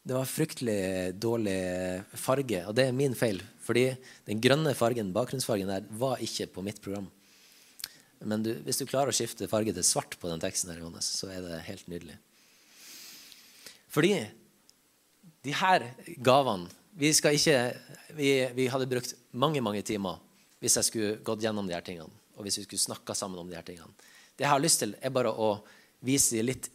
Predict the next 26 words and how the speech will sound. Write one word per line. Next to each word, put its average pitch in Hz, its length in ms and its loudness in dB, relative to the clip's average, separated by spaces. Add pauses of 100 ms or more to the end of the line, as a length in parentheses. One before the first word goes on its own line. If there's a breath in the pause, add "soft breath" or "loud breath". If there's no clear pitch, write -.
i 113 80 2
system. 104 520 2 (640 soft breath)
Eh, 95 360 0 (120)
og 113 120 -4
det 104 100 0
her 143 220 0
er 127 240 -4
ikke 135 260 -4 (640)
fullstendig 120 600 -2
utfyllende, 92 600 -2 (200)
men 107 120 -4
dette 127 180 -4
er 113 140 -4
på 113 80 -8
en 98 40 -8
måte 92 160 -4 (100)
en, 98 120 -4 (420)
en 104 120 -4
starten, 117 680 0 (440 loud breath)
basicen 101 480 0
som 90 240 -2 (280)
vi 98 120 -8 (180)
ser 95 380 -2
i 92 80 -8
Guds 92 240 -2
ord 90 200 -12